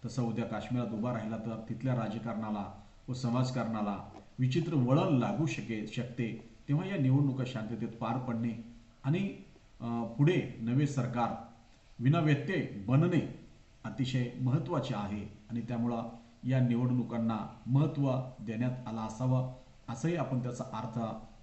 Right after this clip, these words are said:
सकारात्मक पद्धतीने घेऊ शकतो. म्हणजे गेल्या काही दिवसात जम्मू काश्मीरातील दहशतवादी कारवायांचा प्रवास काश्मीरकडून जम्मू प्रांताकडे होत आहे. जे निवडणुकीची घोषणा होण्यापूर्वीच काही दिवस लष्कराने आणखी तीन हजार सैन्य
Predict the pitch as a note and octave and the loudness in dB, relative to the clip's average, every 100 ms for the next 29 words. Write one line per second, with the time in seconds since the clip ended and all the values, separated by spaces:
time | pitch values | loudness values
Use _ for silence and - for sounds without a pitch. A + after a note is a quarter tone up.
0 | - B2 C3 B2 - B2+ - A2 G#2 A#2 | -6 -2 0 0 0 -2 -2 -6 -2 -2
1 | A2+ C3 F3+ - - F#2 F#2+ G#2+ G#2 A#2 | 2 2 2 -2 -6 -8 -6 -6 -4 0
2 | C3 B2+ A#2+ B2+ - - - - B2 C3+ | 0 0 -2 -2 -4 -12 -14 -4 -2 0
3 | B2 G2+ A2 C#3+ C3+ - D3+ C#3 B2+ C3+ | -2 0 2 2 0 -4 -2 -2 -2 -2
4 | A2 A2+ A2 B2+ B2 A#2+ A#2+ A2 A2+ A2+ | -2 -2 -2 -2 -2 -2 -4 -4 -4 -4
5 | G#2 A#2+ G#2+ - - - - A#2+ C#3+ - | -4 -4 -6 -8 -16 -14 -2 2 2 2
6 | - - - - - A2+ - E3+ D3 C3+ | -6 -16 -20 -12 -4 -2 0 -2 0 0
7 | C3+ B2+ B2 F3 G3+ C3 G#2+ A2+ A2+ G#2 | 2 4 4 4 4 0 0 -2 -4 -6
8 | - - - B2 F2+ F#2+ F2+ - - - | -8 -12 -4 -4 -4 -8 -10 -14 -18 -20
9 | - - A#2+ A2 A#2 B2+ C3 B2+ C3 A2+ | -20 -8 -4 0 4 6 6 4 0 -2
10 | A2 C3+ B2 G#2+ B2 B2+ A#2+ B2 B2 A2+ | -2 0 -2 0 0 0 2 0 0 -4
11 | A2+ A#2+ B2 A#2+ - - - - - - | -2 0 -2 -4 -8 -14 -20 -20 -20 -20
12 | - A2+ A#2 - C3 A#2+ A#2 G2+ - - | -12 -4 -4 0 2 4 2 -2 -8 -16
13 | - B2+ B2+ C3+ C3+ D3+ C#3 D#3+ F3+ - | -4 2 4 4 4 6 6 6 2 2
14 | C3+ C#3 | 4 4